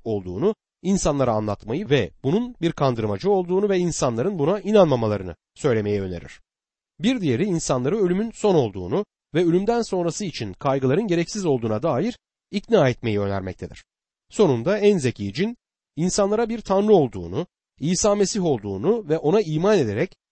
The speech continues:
kurtulacağını ama imanlarını dile getirdikten sonra daha önce yaptıkları gibi günah içinde yaşamaya devam edebileceklerini söylemeyi önerir. Bu taktiği kullanmaya karar verdiler ve şeytanın bugün bile kullandığı taktik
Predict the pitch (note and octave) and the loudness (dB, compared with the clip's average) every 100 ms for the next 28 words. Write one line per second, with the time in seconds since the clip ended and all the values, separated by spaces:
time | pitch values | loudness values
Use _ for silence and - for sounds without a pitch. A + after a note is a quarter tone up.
0 | - F3 E3+ D#3+ D3 C3+ G2 - G#2+ F#2+ | -6 -6 -4 -4 0 0 -2 -6 -6 -6
1 | - A2+ A#2+ B2+ C3+ C3+ F3 A#3+ - _ | -6 -4 0 0 0 -2 0 0 -2 _
2 | - D3 G#3 D#3+ A#2 G#2 - G#2 G2 - | 0 2 2 0 -4 -8 -6 -4 -4 -6
3 | F#2+ F#2 D3 - _ _ B2 D3 A#3+ G#3 | -6 -4 -6 -8 _ _ -2 2 2 2
4 | D3 A#2+ A#2+ C3+ - - G#2+ F2+ G2 F3 | 0 0 -2 -4 -6 -8 -6 -6 -8 -6
5 | E3 G#3 G3 - B2 D#3+ G3+ _ - D3 | -2 -2 -2 -8 -4 -2 -4 _ -2 0
6 | D3 C#3+ D#3+ G3+ E3+ G3+ G3+ D#3 B2+ A2 | 0 -2 -2 -2 2 4 6 6 2 -2
7 | G#2 A2+ G#2+ G#2 E3+ G#3+ _ _ - C3 | -4 -6 -4 -2 -2 -4 _ _ -2 0
8 | G#2 F#2+ F#2 F2 E2 - - _ _ _ | 0 -4 -6 -8 -12 -18 -20 _ _ _
9 | _ G3+ A#3 G3+ - G#3+ F#3 F3 E3+ G3+ | _ -4 -2 -2 -2 -8 -2 0 0 -2
10 | F#3 E3 C3 G#2 F#2+ C#3+ F3 D3 D3 C3 | 0 0 0 -2 -2 -2 0 -2 -2 -2
11 | G2 D3+ F3+ E3 B2+ G2+ G2+ E3+ C#3 A2 | -4 -4 -6 -4 -4 -4 -6 -2 0 0
12 | G2 F#2 C3 - F3 | -2 -4 -4 -2 -6